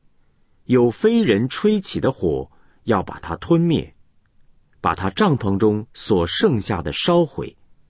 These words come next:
天要显明他的罪孽，地要兴起去攻击他。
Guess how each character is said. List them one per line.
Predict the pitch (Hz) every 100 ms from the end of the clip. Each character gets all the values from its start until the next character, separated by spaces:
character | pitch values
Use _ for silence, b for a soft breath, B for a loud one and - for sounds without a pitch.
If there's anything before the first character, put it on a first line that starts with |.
| _ _ _ _ _ _ _
天 | - 147 135 135 135 b
要 | 127 110 95
显 | 85 - 92 80
明 | 80 104
他 | 127 110
的 | 92
罪 | - 196 98
孽， | 101 95 69 _ _ _ _ _ -
地 | 226 113 87 b
要 | - 127 113
兴 | - 226 226 202
起 | - 76 131
去 | - - - 82
攻 | - 165 147
击 | - 101
他。 | - 78